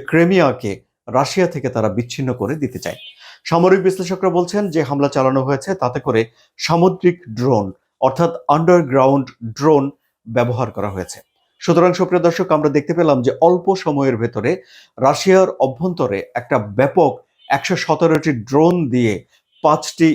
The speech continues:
এয়ারবেজে হামলা করে চল্লিশটিরও বেশি যুদ্ধ বিমান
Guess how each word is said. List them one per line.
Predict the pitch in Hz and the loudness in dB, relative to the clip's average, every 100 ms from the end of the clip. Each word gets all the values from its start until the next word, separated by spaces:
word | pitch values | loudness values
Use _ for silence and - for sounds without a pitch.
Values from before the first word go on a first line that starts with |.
| 143 | 2
এয়ারবেজে | 143 175 170 160 147 123 | 2 4 2 0 -2 -4
হামলা | 139 135 - | -2 -2 -4
করে | 101 95 _ _ _ - | -8 -8 _ _ _ 0
চল্লিশটিরও | 180 196 208 - - 190 180 143 98 | 2 2 -2 -2 -2 2 4 2 2
বেশি | 131 147 - 180 180 180 _ _ 127 | 0 0 0 0 0 -6 _ _ -4
যুদ্ধ | 120 175 185 185 160 | 2 2 2 2 2
বিমান | 143 147 156 | 2 2 2